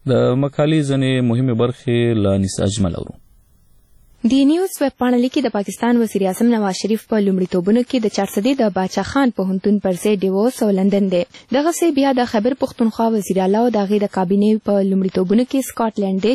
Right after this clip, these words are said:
Speaker 2: نه چې باچا خان پوهنتون. مقاله لیکي، داسې ښکاري چې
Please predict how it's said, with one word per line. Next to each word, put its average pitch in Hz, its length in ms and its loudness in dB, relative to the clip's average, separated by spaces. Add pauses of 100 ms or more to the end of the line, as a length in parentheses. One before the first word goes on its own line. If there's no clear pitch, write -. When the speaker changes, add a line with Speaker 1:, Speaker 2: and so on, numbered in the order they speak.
Speaker 2:
نه 247 160 4
چې 233 280 -2
باچا 190 300 -6
خان 233 240 2
پوهنتون. 214 480 0 (380)
مقاله 320 340 0
لیکي، 330 160 -2
داسې 262 300 -2
ښکاري 277 340 0
چې 247 60 2